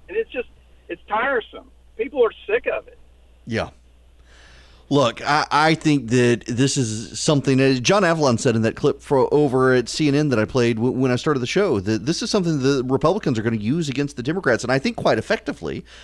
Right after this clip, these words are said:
Speaker 2: uh, gonna use it with Hispanic voters in particular, uh,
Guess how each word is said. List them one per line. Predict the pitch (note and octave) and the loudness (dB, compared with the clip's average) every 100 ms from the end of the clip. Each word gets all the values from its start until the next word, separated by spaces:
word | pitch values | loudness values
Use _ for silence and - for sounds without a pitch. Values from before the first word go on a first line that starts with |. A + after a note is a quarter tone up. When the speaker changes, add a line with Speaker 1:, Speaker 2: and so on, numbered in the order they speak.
| - | -12
Speaker 2:
uh, | - B2+ | 0 2
gonna | C3 G#3 | 4 2
use | F#3+ G3 | 2 0
it | F3 | 2
with | C#3+ | 2
Hispanic | C#3+ - D#3 G#3 B3+ B2 | 0 0 0 0 -2 0
voters | A#2+ G2 G#2 A#2 | 0 2 -2 -2
in | A2 | -6
particular, | - - A2+ - G2 F#2+ B2 - | -6 -4 -4 -4 -2 -2 -4 -4
uh, | A2+ A2+ A2+ G#2+ | 0 2 0 -2